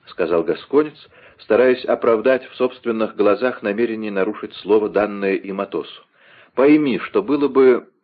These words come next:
неблагоразумно не явиться на столь определённое приглашение.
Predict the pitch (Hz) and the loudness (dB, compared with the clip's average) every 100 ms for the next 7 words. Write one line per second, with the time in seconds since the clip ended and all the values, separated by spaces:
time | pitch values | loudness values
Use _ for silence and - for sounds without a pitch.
0 | _ - 151 175 185 190 196 175 147 98 | _ -6 -4 2 2 4 2 2 0 0
1 | 80 78 - 95 104 104 98 - 92 87 | -4 -8 -8 -10 -6 -6 -6 -8 -10 -10
2 | - - 101 - - 92 101 90 78 80 | -8 -4 -2 -4 -8 -10 -4 -4 -4 -12
3 | - 92 98 - - 50 | -10 -8 -8 -10 -16 -16